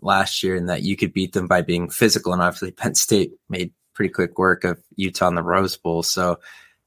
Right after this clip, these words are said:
I, I, I, I would take Penn State over all those teams just because I think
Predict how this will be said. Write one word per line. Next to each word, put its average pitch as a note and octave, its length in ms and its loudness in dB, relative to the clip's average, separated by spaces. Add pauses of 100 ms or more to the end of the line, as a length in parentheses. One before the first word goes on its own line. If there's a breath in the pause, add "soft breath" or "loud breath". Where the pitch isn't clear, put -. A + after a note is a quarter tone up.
(120)
I, - 200 2
I, B2 280 4
I, B2 220 2
I B2+ 160 6
would G3 160 6
take D#3+ 280 4
Penn C#3 140 4
State - 280 2
over A2 520 4 (200)
all G#2 120 4
those G2+ 200 0
teams G2+ 240 -4
just - 200 -8
because G2+ 260 -4
I F#2 120 -2
think F#2+ 300 -6